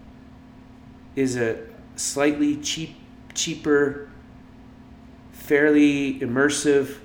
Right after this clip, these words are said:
alternative, it's nowhere near what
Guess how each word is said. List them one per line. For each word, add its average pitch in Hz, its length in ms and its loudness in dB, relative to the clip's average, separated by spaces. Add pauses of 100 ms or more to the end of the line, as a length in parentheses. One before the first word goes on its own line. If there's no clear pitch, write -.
(420)
alternative, 151 760 0 (380)
it's 135 280 -4
nowhere 147 540 4
near 131 540 2
what 120 380 -2